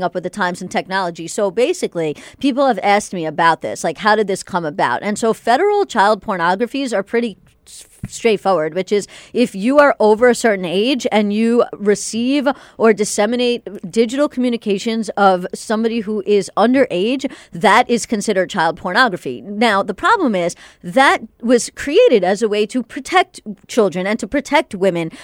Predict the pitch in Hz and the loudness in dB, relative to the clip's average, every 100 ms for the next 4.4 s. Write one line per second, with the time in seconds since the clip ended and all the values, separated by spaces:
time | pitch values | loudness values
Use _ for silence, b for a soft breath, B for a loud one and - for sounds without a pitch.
0 | B 214 190 - 254 233 214 214 196 185 | B 2 2 2 2 2 2 -2 -2 -6
1 | - 202 165 110 135 202 208 220 196 185 | -4 0 0 -2 -4 -4 -2 -2 -2 -4
2 | 233 214 170 B B - 214 233 208 285 | -4 -2 -4 B B 0 2 4 2 0
3 | 294 - 247 - 202 175 b - 247 240 | 0 -2 -4 0 0 0 b 4 6 8
4 | 220 202 214 | 6 2 2